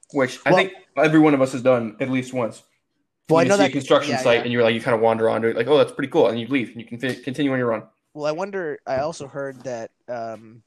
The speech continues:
Speaker 2: that, uh, what's it called? That that community had been experiencing some home invasions over the past few months, supposedly. But even still, you're assuming that that guy did it,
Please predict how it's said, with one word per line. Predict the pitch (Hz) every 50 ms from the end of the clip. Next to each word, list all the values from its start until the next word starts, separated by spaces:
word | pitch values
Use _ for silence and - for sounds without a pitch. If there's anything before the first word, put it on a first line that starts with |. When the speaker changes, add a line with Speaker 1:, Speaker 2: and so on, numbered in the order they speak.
| _ _ _ _ _ _ _ _ _ _ _ _ _ _ _ _ - - -
Speaker 2:
that, | 139 127 127 127 127 120 110 - -
uh, | 127 120 117 110 107 104 98 107 110 - _ _ _ _ _ _ _ _ _ _ _ _ _ _ _ _ _ _ _ _ _
what's | - 127 127 -
it | 107 90
called? | - 120 113 104 90 - - _ _ _ - _
That | 147 143 -
that | - 139 131 127 - _ _
community | - - 143 139 135 131 123 127 135 120
had | 101 131 123 120 117
been | 113 120 120
experiencing | 113 - - - 123 117 123 120 117 - 135 127 123
some | - 131 120
home | 123 131 131 131
invasions | 127 120 120 123 123 123 127 127
over | 127 123
the | 123 131
past | 131 127 127 -
few | - 127
months, | 131 131 127 -
supposedly. | - - 135 131 127 127 135 135 131 - _ _ _ _ _ _
But | 180 214
even | 240 202 165
still, | - - - 131 95 - _ _ _ _ _ _ _ _ _
you're | - 160 175
assuming | 175 - - - 220 202 175 156
that | 143 135
that | 131 139 143
guy | 135 127 113
did | 107 110 107 107
it, | 110 -